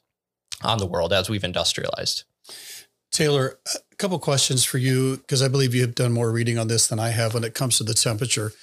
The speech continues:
Speaker 2: Two things. One is, I, I believe the report said two degrees Fahrenheit last hundred fifty years. Um, okay, so talk about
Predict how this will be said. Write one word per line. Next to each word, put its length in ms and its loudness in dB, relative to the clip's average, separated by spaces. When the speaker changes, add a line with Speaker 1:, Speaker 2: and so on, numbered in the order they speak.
Speaker 2:
Two 160 2
things. 460 0
One 280 2
is, 500 2
I, 60 -4
I 40 2
believe 240 4
the 60 4
report 400 2
said 480 4
two 320 2
degrees 360 2
Fahrenheit 720 0
last 260 2
hundred 240 0
fifty 240 0
years. 640 2
Um, 480 0
okay, 180 0
so 140 4
talk 380 2
about 500 2